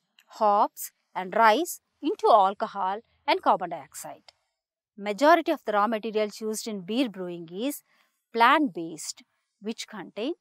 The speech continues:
complex polysaccharides that yeast is unable to convert. Malting is the traditional food processing technique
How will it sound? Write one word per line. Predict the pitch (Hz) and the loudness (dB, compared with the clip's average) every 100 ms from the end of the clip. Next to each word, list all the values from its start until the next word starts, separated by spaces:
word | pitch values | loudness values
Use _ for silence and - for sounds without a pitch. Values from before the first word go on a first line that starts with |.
| _ _ - | _ _ -2
complex | 277 392 381 - | -2 0 -2 -2
polysaccharides | 180 180 185 - 202 180 175 180 320 - - _ _ _ _ 202 | -4 -4 -10 -8 -8 -8 -10 -6 -6 -8 -20 _ _ _ _ -10
that | 196 202 302 _ _ - | -2 -2 -2 _ _ -6
yeast | 262 370 - | -2 -2 -2
is | 269 202 | -4 -2
unable | 185 262 349 302 | 0 2 2 0
to | - | -4
convert. | 202 170 147 139 _ _ - _ _ _ _ _ _ _ | -10 -10 -10 -18 _ _ -20 _ _ _ _ _ _ _
Malting | 233 247 302 - 269 175 - _ _ | 0 4 4 2 -2 -2 -14 _ _
is | 226 - | -16 -14
the | 226 | -16
traditional | - 247 262 339 - 339 | -2 2 4 2 2 0
food | - 214 | 0 -8
processing | - 196 190 - 185 190 | -6 -6 -8 -14 -12 -8
technique | 202 190 202 - | -10 -10 -14 -16